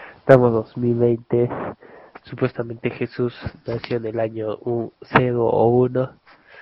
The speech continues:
Si te pones a pensar, la venida de Jesús, de Jesús no ha sido, ah, hace mucho, ha sido hace poquito, dada la, la edad de la tierra. Así que,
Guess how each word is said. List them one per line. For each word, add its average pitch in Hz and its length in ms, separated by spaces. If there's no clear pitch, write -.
Si 127 60
te 120 160
pones 131 340
a 120 60
pensar, 123 460
la 123 100
venida 123 320
de 113 120
Jesús, 120 440
de 120 240
Jesús - 400
no 120 100
ha 117 140
sido, 107 280
ah, 101 420
hace - 160
mucho, 107 420
ha - 60
sido - 260
hace - 160
poquito, - 540
dada 101 280
la, - 380
la 113 140
edad 110 240
de 110 100
la 107 140
tierra. - 440
Así - 280
que, 101 360